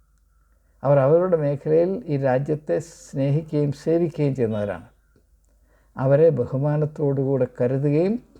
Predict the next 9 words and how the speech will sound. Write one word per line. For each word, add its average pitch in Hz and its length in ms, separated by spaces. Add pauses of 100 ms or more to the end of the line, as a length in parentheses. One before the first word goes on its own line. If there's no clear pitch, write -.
(760)
അവരുടെ 143 260
സൗകര്യത്തെ 160 680
മുൻനിർത്തി 147 680 (360)
കമ്മീഷൻ്റെ 147 540
പ്രവർത്തനങ്ങൾ 143 760
രൂപീകരിക്കുകയും 143 720
ചെയ്യുക 139 340 (1400)
അടിസ്ഥാന 135 580
മർമ്മമാണ്. 135 640